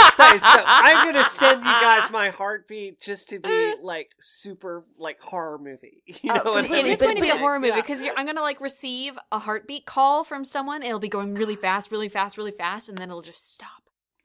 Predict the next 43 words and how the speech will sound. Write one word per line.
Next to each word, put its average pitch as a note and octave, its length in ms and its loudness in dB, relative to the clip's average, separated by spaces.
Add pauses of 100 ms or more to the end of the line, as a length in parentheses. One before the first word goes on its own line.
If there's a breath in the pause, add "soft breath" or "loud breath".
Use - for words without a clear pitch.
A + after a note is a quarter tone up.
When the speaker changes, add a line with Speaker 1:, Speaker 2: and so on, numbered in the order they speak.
(160)
Speaker 3:
I'll - 100 -10
be F3+ 40 -10
Speaker 2:
See, F4 60 -10
Speaker 3:
like, - 100 -4
Speaker 2:
I D#4 40 -2
Speaker 3:
"What?" F4+ 80 -4
Speaker 2:
don't F4+ 180 -4
know. F4+ 180 -2
I D#4 100 -2
don't F#4+ 140 -8
know, E4+ 60 -6
you E4 160 -6
guys. G#3+ 180 -6
It's A3 180 -16
gonna D4+ 140 -12
be C4+ 100 -12
so B3 200 -8
good B3+ 120 -8
for A#3 140 -10
sexting. B3+ 580 -10
Like, F3+ 180 -10
it's - 140 -20
gonna G#3 160 -12
be F#3+ 140 -6
Speaker 3:
Oh - 60 -2
Speaker 2:
like, - 220 4
Speaker 3:
my F#4 840 2
God. - 100 -12
Speaker 2:
<laughs> D4 60 -4
seriously, F#4 440 0
think - 160 -8
about A#3+ 260 4
it. - 120 -4
Like, G#3 200 -6
I B3 100 4
had A#3+ 200 -4
this D4 120 -12
idea A#3 260 -6
when G#3+ 120 -12
they G3+ 100 -6
first A3+ 260 -8
announced F#3 360 -6
this D#3+ 300 -6